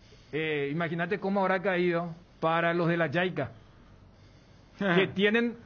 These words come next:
Speaker 1: montón de proyectos.
Speaker 2: Sí.
Speaker 1: O, o sea, o sea,
Speaker 2: No,
Speaker 1: ni
Speaker 2: eh.
Speaker 1: siquiera entremos a ese tema, pero por eso yo compraba más el planteamiento de Bruno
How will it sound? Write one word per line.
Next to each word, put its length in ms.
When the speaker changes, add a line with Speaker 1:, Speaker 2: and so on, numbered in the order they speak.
Speaker 1:
montón 600
de 100
proyectos. 800
Speaker 2:
Sí. 600
Speaker 1:
O, 180
o 40
sea, 140
o 100
sea, 200
Speaker 2:
No, 300
Speaker 1:
ni 60
Speaker 2:
eh. 40
Speaker 1:
siquiera 500
entremos 400
a 80
ese 160
tema, 220
pero 260
por 120
eso 120
yo 320
compraba 380
más 160
el 60
planteamiento 600
de 80
Bruno 460